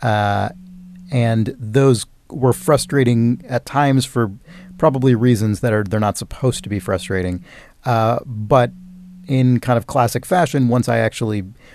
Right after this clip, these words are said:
figured out what I was supposed to be doing, they got, uh, really fun and challenging in a good way. So all in all, my, my appraisal of Cuphead remains extremely positive,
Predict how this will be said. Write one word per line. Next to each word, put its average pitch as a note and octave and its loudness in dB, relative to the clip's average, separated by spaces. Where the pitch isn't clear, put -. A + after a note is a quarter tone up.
figured B2+ 4
out A2 2
what A2 4
I A2 2
was G2+ -2
supposed A#3+ 0
to D3 -4
be C#3+ 2
doing, C3+ 4
they B2 2
got, A#2+ 0
uh, G#2+ 0
really A2 -2
fun G2 -4
and G2 -2
challenging F#2+ -2
in G#2+ -6
a G2 -2
good F#2 -2
way. F2+ -4
So A#2+ 2
all G3+ 4
in D3+ 4
all, A#2 4
my, G#2 0
my G2 0
appraisal A2 -2
of G2 -4
Cuphead G#2 -4
remains F#2+ -4
extremely C3 -2
positive, G2 -2